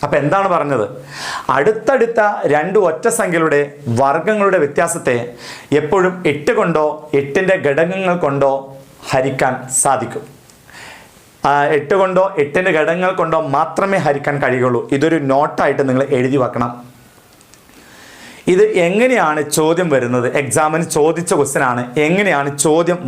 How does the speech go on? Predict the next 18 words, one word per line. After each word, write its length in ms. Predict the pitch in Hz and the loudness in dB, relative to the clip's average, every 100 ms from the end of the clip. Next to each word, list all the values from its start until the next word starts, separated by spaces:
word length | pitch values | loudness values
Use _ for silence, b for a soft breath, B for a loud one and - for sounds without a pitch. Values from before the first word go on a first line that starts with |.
| 123 | 0
വന്നത് 440 | 127 165 185 135 123 B B B 151 | 0 0 2 2 0 B B B 0
എന്ന് 180 | 165 190 139 | 0 2 0
നമുക്ക് 220 | 117 123 | -2 -2
നോക്കാം. 280 | 117 117 123 - - - - - _ - - - | -2 -2 -4 -8 -12 -6 -6 -6 _ -6 -4 -2
ഓക്കെ, 240 | 156 240 254 | -2 0 2
ഒരു 180 | 220 175 - | 2 0 -2
പ്രീവിയസ് 420 | 196 214 262 262 | 0 0 0 -2
ക്വസ്റ്റ്യൻ 260 | 233 202 208 | -2 -2 0
ആണ്. 160 | 170 143 143 - - - - - - - - - 160 | 0 -2 -4 -6 -6 -8 -10 -10 -10 -8 -6 0 2
അടുത്തടുത്ത 680 | 170 220 - 277 240 254 208 175 175 - - - | 0 -2 0 0 0 0 2 0 -4 -14 -16 0
രണ്ട് 440 | 143 170 190 247 277 | 2 4 2 2 0
ഒറ്റ 420 | 196 190 185 269 | 2 0 0 -2
സംഖ്യകളുടെ 680 | 269 254 226 214 190 185 185 - 143 151 | 0 0 2 2 2 0 -2 -6 0 2
വർഗങ്ങളുടെ 640 | 165 185 180 262 247 226 | 2 2 0 0 2 2
വ്യത്യാസത്തിന് 640 | 185 170 208 208 202 165 131 143 - - - - - - - - - - - - - - - 165 | 0 0 -2 0 -2 0 0 -4 -10 -8 -8 -8 -8 -6 -6 -6 -8 -8 -12 -12 -10 -6 0 2
എപ്പോഴും 580 | 180 - 262 247 - - - - - | 0 2 2 2 0 -8 -14 -4 2
ചുവടെ 340 | 208 233 269 | 4 4 4
കൊടുത്തിരിക്കുന്നവയിൽ 800 | 269 226 226 208 214 185 170 | 2 0 0 0 0 2 0